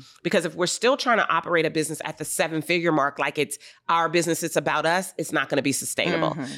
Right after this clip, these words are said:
Speaker 1: Because we need to stop spending eighty percent of our time in the business and spend eighty percent of our time on the business. And it's hard to do that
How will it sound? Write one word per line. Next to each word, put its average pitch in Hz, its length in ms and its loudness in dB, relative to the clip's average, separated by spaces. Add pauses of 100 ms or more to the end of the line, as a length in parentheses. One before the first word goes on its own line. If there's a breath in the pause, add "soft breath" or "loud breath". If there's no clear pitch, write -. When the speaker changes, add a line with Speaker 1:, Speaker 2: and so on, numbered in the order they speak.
Speaker 1:
Because 165 260 0
we 190 220 0
need 196 200 2
to 175 80 -2
stop - 340 -2
spending 151 420 0
eighty 160 240 2
percent 151 320 -4
of 135 100 0
our 139 100 2
time 147 340 0 (100)
in 220 420 2 (120)
the 202 120 2
business 254 480 0 (280 loud breath)
and 190 100 2
spend 175 260 -2
eighty 160 160 2
percent 160 300 0
of 139 60 -2
our 139 100 2
time 135 300 -2 (100)
on 131 400 2 (100)
the 143 120 -8
business. 117 400 -2
And 160 80 2
it's 147 120 -2
hard 170 260 0
to 175 100 -2
do 175 180 0
that 254 320 0